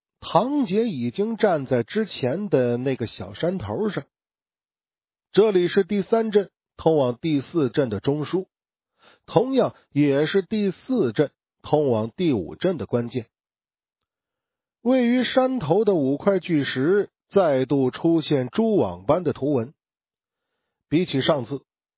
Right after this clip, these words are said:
这些图文更加复杂，也更加深刻。蛛网的中央没有理应出现的宝物，这意味着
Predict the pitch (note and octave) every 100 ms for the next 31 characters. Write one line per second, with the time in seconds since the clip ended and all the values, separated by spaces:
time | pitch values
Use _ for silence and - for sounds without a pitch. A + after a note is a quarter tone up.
0 | _ _ - D4+ G3 D3+ C#3 C#3+ C3+ A2+
1 | B2+ _ _ F3 D3 G#2 C3 B2+ - F3+
2 | A#2 - F2+ G#2 _ _ - B2 A#2 F3+
3 | B2 F#2+ B2+ B2 - A3 B3 F#3+ - _
4 | _ _ _ _ _ _ _ _ _ _
5 | _ _ _ - D4+ C#4 A2 G#2+ F3 G3+
6 | G#3 A3 G#3+ - _ _ _ D#3+ F#3+ F#3+
7 | F#3+ F#3 C3 B2 F3 F3 - F#3 F3+ D#3
8 | C3 - F2 - C#3 G3 _ _ _ _
9 | _ _ _ C#3+ D3 D#3 C#3 B2+ A#2 A#2